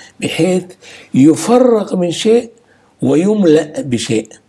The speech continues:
يعني كنا قدامك قلاص، ها، في ماي، تكت هذا الماي وتحط فيه عصير مثلًا. هذه العملية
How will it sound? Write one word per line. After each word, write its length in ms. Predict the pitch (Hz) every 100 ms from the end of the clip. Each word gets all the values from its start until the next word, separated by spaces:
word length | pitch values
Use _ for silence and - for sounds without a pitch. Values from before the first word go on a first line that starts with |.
| _ _ _ _ _ _ _ -
يعني 180 | 98 110
كنا 280 | 147 147 143
قدامك 580 | 135 135 143 143 -
قلاص، 640 | 135 127 139 151 185 - - _ _ _ _ 120
ها، 340 | 131 190 - _ _ _ _ _ - - - _ _
في 240 | - 165 151
ماي، 380 | 139 110 117 - _ -
تكت 400 | - 196 - 147
هذا 240 | 143 143
الماي 460 | 139 151 208 208 208 _ _ _ _ _ _ 165
وتحط 480 | 143 - 185 185
فيه 260 | - 170 160
عصير 420 | 135 - 135 98
مثلًا. 420 | 95 - - 92 - _ _ - - _
هذه 240 | 180 180 160
العملية 640 | 135 143 117 117 101